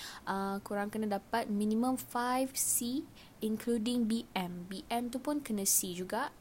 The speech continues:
and you have to pass your sejarah, which is minimum D or E, but not meaning to say that kalau korang dah dapat C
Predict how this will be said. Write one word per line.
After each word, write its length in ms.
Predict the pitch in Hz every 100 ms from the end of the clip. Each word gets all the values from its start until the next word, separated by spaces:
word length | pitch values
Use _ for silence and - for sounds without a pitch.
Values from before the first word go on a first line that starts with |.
| -
and 320 | 214 202 202
you 80 | 202
have 160 | 220 226
to 120 | 226
pass 520 | - - 202 202 - -
your 440 | 196 190 190 185 -
sejarah, 520 | - 196 190 180 170 - - - -
which 220 | 202 -
is 80 | 190
minimum 500 | 196 196 208 196 185
D 460 | 196 196 185 180 -
or 180 | 170 175 -
E, 300 | 202 185 185 - -
but 160 | 214 202
not 240 | 208 247 254
meaning 240 | 226 226 220
to 100 | 196
say 240 | - 202 190
that 240 | 185 -
kalau 300 | - 185 185
korang 320 | 185 185 185 180
dah 140 | 180
dapat 400 | 175 175 190 -
C 400 | - 208 196 180